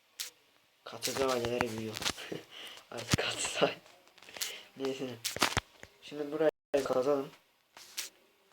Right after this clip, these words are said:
Büyük bir yer yapacağız. Çünkü kocaman bir yer yapacağım arkadaşlar ben buraya. Seri gelmek arka-, isteyen arkadaşlar da buradan odalar falan yapacağım.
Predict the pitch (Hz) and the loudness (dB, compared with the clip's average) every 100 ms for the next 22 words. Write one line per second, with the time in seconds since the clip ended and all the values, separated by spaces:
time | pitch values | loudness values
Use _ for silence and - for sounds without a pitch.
0 | - _ - 135 131 - 123 117 117 - | -20 _ -2 0 -2 -4 -4 -4 -6 -8
1 | 143 135 - - _ _ _ - _ _ | -4 -4 -4 -8 _ _ _ -20 _ _
2 | - - - - - 220 - - - - | -6 -4 -4 -6 -2 0 -2 -6 -12 -12
3 | - - - - - - - - - - | -18 -16 -16 -16 -18 -20 -20 -20 -20 -20
4 | _ - - - - _ - 135 127 123 | _ -20 -20 -20 -20 _ -8 -4 -2 -2
5 | 131 135 131 123 120 113 113 113 - 117 | 0 0 0 0 -2 -2 -4 -4 -8 -8
6 | 110 110 113 - 117 113 107 - - - | -8 -2 -2 -2 -8 -10 -12 -16 -20 -20
7 | _ - - - - - - _ _ _ | _ -20 -20 -20 -10 -8 -8 _ _ _
8 | _ - - 123 135 135 127 127 127 123 | _ -20 -6 -2 0 0 0 -2 -4 -4
9 | - - - - 135 123 123 123 - 120 | -6 -8 -8 -4 -4 -4 -4 -4 -4 -2
10 | 120 127 123 - - - - - - - | 0 2 0 -2 -4 -16 -14 -14 -14 -20
11 | - - - - - - - - 135 131 | -20 -20 -20 -20 -20 -20 -16 -8 -4 -2
12 | - 131 135 135 135 139 127 117 - 135 | 0 2 4 4 2 -2 -2 -4 -8 -10